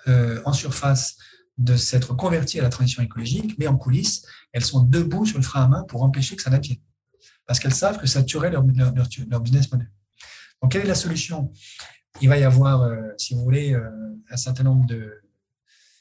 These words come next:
certainement de politiques bien inspirées qui vont dire, eh bien, il faut faire une bad bank, une banque de défaisance publique, exactement comme en deux mille huit, on l'a fait pour les subprimes. Cette bad bank va acheter au prix fort les actifs fossiles de ces banques pour les débarrasser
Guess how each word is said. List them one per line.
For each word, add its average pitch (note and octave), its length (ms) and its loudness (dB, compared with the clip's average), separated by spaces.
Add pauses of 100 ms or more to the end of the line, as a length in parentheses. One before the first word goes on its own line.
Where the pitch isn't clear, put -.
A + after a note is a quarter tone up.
(100)
certainement C3+ 520 2
de B2 100 2
politiques C3 440 -2
bien C3 140 4
inspirées C3+ 400 -2
qui - 140 -8
vont B2 80 0
dire, D#3 160 0
eh - 20 -2
bien, B2 120 2
il B2 80 0
faut C#3 120 -6
faire C#3 140 -4
une B2+ 100 4
bad C3+ 220 2
bank, B3 260 -6
une C3 80 -2
banque C3+ 160 2
de B2 60 2
défaisance C3 500 -4
publique, B2+ 460 -4 (360)
exactement C3+ 440 0
comme B2 200 -2
en A2 180 -8
deux A2+ 100 -2
mille A#2+ 200 0
huit, A3 200 -2
on B2 60 -2
l'a A#2 80 -2
fait B2+ 180 -4
pour - 80 -8
les A2 80 -10
subprimes. F#3+ 520 -6 (520)
Cette C3+ 220 0
bad D#3 220 2
bank D3 200 -2
va B2+ 180 4
acheter F3 420 -2
au C#3 120 2
prix G3 180 -2
fort E3+ 480 -2 (460)
les B2+ 100 4
actifs C#3 260 0
fossiles C3 300 -2
de A#2+ 100 2
ces - 160 -8
banques G#3+ 340 -4
pour B2+ 80 -2
les A#2+ 80 2
débarrasser C#3 640 -2